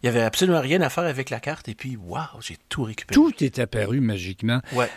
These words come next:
Speaker 1: ouais.
Speaker 2: Euh, mais, euh, en terminant, est-ce que, euh, toutes les cartes sont, sont semblables ? Est-ce que toutes les compagnies offrent la même
Speaker 1: Ben,
Speaker 2: qualité
Speaker 1: c'est
Speaker 2: ou s'il y a
Speaker 1: ça,
Speaker 2: des
Speaker 1: hein.
Speaker 2: différences, hein ?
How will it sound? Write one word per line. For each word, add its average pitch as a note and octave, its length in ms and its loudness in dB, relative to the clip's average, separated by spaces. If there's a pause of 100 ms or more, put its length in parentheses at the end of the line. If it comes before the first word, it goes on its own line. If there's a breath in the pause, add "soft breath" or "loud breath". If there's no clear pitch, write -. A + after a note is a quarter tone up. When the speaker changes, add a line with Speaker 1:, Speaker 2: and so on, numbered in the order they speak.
Speaker 1:
ouais. A2 100 0
Speaker 2:
Euh, C#3 300 6
mais, D3 260 6
euh, C3+ 160 2
en C3+ 140 2
terminant, C#3+ 540 4
est-ce - 340 -2
que, E3 540 6
euh, A2 360 2
toutes - 220 -4
les A2+ 140 2
cartes C3 220 2
sont, A2 500 0
sont A#2 240 -2
semblables ? C#3+ 580 2
Est-ce B2 100 -2
que - 60 0
toutes B2 240 0
les B2+ 80 2
compagnies B2 520 2
offrent A#2+ 180 0
la A#2+ 80 2
même B2 80 4
Speaker 1:
Ben, C#3 160 2
Speaker 2:
qualité C3 180 2
Speaker 1:
c'est A#2 140 0
Speaker 2:
ou G3+ 100 6
s'il G3 100 2
y - 20 2
a - 40 2
Speaker 1:
ça, A#2 80 4
Speaker 2:
des A#2 120 0
Speaker 1:
hein. G#2+ 40 0
Speaker 2:
différences, G#2+ 640 -2
hein ? A#2+ 60 -6